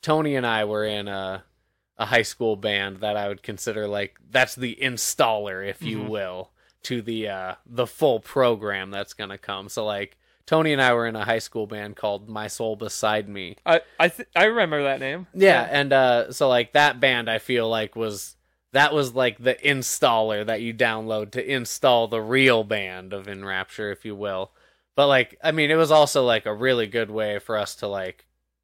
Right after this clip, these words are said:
Speaker 1: cut our teeth, you know? You,
Speaker 2: Yeah.
Speaker 1: you don't get the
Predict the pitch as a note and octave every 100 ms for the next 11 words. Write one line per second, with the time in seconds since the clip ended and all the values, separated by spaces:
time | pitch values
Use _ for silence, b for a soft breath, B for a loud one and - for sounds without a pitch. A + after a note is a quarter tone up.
0 | _ D3+ A#2 F#2+ F#2+ - G#2+ - A2 G#2
1 | G#2+ A#2 C3 - B2+ D3 D3+ B2+ A#2+ A#2+
2 | C3+ - A#2 G#2+ F#2+ F#2+